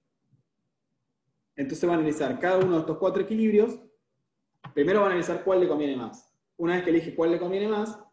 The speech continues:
tiene que analizar si la firma dos va a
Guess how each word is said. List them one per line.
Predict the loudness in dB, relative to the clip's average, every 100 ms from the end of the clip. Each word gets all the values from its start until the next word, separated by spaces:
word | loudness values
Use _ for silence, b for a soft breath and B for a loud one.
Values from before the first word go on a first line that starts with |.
| _ _
tiene | -2 0 0
que |
analizar | -2 -4 -2 -4
si | -2
la | -2
firma | 0 0 0
dos | 2 0 -2 -16 _ _ _ _
va | -12 -2 -2 -2 -4
a | -8 -8 -12 _